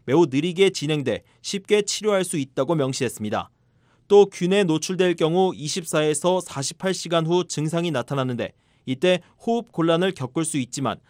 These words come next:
가능성은 매우 희박하다고 덧붙였습니다. 켄터 박사는 원벼의 나이와 과거 병력, 이후 자신의 관찰 등을 토대로 볼 때 원벼의 사인은 뇌 손상으로 추정된다고 밝혔습니다.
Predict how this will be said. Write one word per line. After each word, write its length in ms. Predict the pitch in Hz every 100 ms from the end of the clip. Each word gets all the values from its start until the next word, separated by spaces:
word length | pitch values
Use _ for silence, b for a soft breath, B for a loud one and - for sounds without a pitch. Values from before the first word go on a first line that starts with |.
| _
가능성은 680 | - 135 156 143 135 180 156
매우 200 | 117 165
희박하다고 640 | - 196 220 - 131 117 156
덧붙였습니다. 720 | 143 - 127 - 101 101 80 _ _ _ _ _ _ _
켄터 260 | 214 208 214
박사는 400 | 202 196 208 226
원벼의 600 | 143 151 175 180 190 202
나이와 460 | 120 123 156 175 190 -
과거 340 | 131 135 180
병력, 400 | - 123 135 87 b b b
이후 340 | 143 147 185 180 b
자신의 400 | - 143 165 202
관찰 380 | 202 143 147 185
등을 220 | 165 180 220
토대로 360 | 220 214 208
볼 100 | 151
때 280 | 131 117 - _ _ _
원벼의 580 | 131 156 175 185 180 185
사인은 460 | 156 120 147 170 b b
뇌 240 | 131 170
손상으로 560 | 185 202 185 165 147 185
추정된다고 640 | - 208 190 151 117 113
밝혔습니다. 640 | 139 131 117 107 104 92